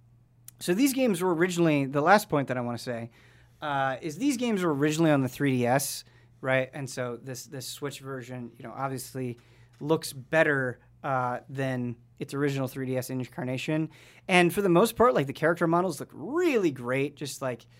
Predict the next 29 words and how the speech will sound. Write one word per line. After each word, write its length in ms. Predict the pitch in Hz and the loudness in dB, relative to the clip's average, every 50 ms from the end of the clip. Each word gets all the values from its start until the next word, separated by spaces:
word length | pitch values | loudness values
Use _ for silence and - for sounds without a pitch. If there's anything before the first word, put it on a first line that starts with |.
| _ _ _ _ _ _ | _ _ _ _ _ _
the, 180 | - 147 143 - | -8 -8 -8 -6
these 220 | - 151 147 139 131 | -4 -4 -4 -4 -4
beautiful 720 | 131 131 139 151 185 202 202 180 - - 175 170 160 151 | -8 -6 0 2 6 6 6 6 4 2 0 0 0 0
kind 240 | 139 - 143 131 131 | -2 -4 -6 -6 -6
of 160 | 123 117 113 135 - _ _ _ | -6 -8 -10 -14 -20 _ _ _
anime 540 | - 147 151 156 151 147 143 139 139 135 131 127 - _ | -8 -4 -2 0 0 0 0 0 -2 -4 -4 -8 -10 _
characters 540 | - - 147 139 139 139 - 143 135 127 - | -8 -4 -2 -2 -2 -2 -6 -8 -8 -8 -8
come 200 | - 151 143 143 139 | -6 -4 -4 -4 -4
to 100 | 143 127 | -6 -6
life. 320 | 127 127 123 123 120 - - - - - _ - | -4 -4 -4 -4 -6 -10 -14 -20 -20 -20 _ -2
Very 180 | 160 160 156 | 0 0 0
expressive, 420 | 143 139 - 143 139 139 - 131 135 | 0 0 -2 -4 -6 -4 -6 -8 -8
like 160 | 131 120 123 | -8 -8 -8
I 40 | 120 | -10
said. 360 | - - 131 131 131 131 - - - - _ - | -8 -6 -4 -4 -4 -6 -8 -16 -20 -20 _ 0
But 80 | 175 | 4
there 100 | 226 254 | 6 6
are 40 | 226 | 6
definitely 360 | 190 208 160 165 170 165 156 139 | 6 4 2 4 2 2 2 0
times 460 | - 131 139 143 147 147 143 135 135 | 0 2 4 4 4 4 2 0 0
where 160 | 135 135 135 | 0 2 2
you're, 260 | 131 127 131 131 127 | 0 0 0 -2 -2
like, 300 | 123 123 127 123 120 - - - - _ _ _ _ _ _ _ _ _ _ _ _ _ _ _ _ _ _ _ _ _ _ _ _ _ _ - | -2 -2 -4 -4 -6 -8 -14 -20 -20 _ _ _ _ _ _ _ _ _ _ _ _ _ _ _ _ _ _ _ _ _ _ _ _ _ _ -4
investigating 880 | 175 165 156 143 127 139 160 156 - - - 165 156 160 156 147 147 135 | -2 -2 -2 -4 0 2 2 2 2 2 0 4 4 6 4 4 4 2
an 100 | 131 139 - | -2 -2 -2
area 580 | 180 151 147 147 151 156 160 165 165 170 175 - | -2 0 2 2 2 4 6 6 6 6 4 2
and 180 | - 160 151 147 | -2 -2 0 0
you're 100 | 143 143 | 0 2
like, 380 | 139 135 131 127 120 117 - | 2 2 2 0 0 -4 -12